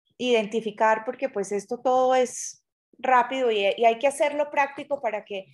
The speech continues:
para que uno se, se entusiasme a hacer las cosas, porque cuando uno le tiene que hacer muchas fórmulas, pues uno se va desmotivando y desanimando mucho a hacer esto.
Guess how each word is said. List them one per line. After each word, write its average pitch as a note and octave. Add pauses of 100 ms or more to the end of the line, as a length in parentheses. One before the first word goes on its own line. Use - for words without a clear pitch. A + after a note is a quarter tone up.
(360)
para A#3
que A#3+
uno A#3
se, C#4
se -
entusiasme A3+
a -
hacer C#4
las C4+
cosas, C4
porque A#3
cuando G#3
uno G#3+
le B3+
tiene A#3+
que B3+
hacer A#3+
muchas A#3+
fórmulas, A#3
pues G3+
uno G#3
se A#3
va G3
desmotivando G3+
y A3
desanimando F#3+
mucho G#3
a -
hacer A3+
esto. G#3